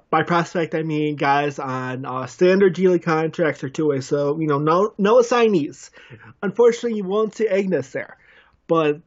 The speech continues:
there's an eighty percent chance that, uh, that will be coming on Ridiculous Upside. I just had to wait long enough for, you know, guys to,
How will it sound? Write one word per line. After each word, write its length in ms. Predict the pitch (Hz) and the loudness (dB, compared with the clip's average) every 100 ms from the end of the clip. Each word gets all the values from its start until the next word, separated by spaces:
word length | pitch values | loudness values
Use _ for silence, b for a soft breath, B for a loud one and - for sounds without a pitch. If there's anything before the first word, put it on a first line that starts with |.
| _ - _ b b b | _ -20 _ b b b
there's 220 | - 175 190 | -4 -2 0
an 60 | |
eighty 260 | 180 185 190 | 2 2 0
percent 440 | 175 151 170 147 | -4 -4 -2 -2
chance 560 | - 156 147 143 135 - | -2 0 0 -2 -8 -6
that, 260 | 135 135 | -2 0
uh, 420 | 127 123 127 131 135 - | 0 0 0 -2 -4 -2
that 180 | 151 143 | 0 4
will 240 | 147 147 | 6 4
be 640 | 139 143 131 131 127 131 170 _ 147 | 4 0 2 0 -2 -6 -8 _ -20
coming 500 | - - 151 160 156 | -14 -2 0 2 0
on 420 | 135 135 139 135 | 0 0 0 -2
Ridiculous 520 | 127 131 135 135 135 139 | -4 -2 -2 -2 -2 0
Upside. 400 | 135 - 143 151 | -2 -2 -2 2
I 140 | 202 | 2
just 180 | 254 277 | 2 0
had 160 | 247 214 | 2 2
to 80 | |
wait 260 | 170 165 175 | 4 4 4
long 220 | 160 147 | 4 0
enough 300 | 139 139 131 | 0 -2 -2
for, 200 | 147 127 | -2 -2
you 100 | 131 | -2
know, 120 | 127 | -4
guys 480 | 120 127 120 131 123 | -4 -2 -2 -4 -8
to, 380 | - 117 113 117 | -6 -4 -4 -6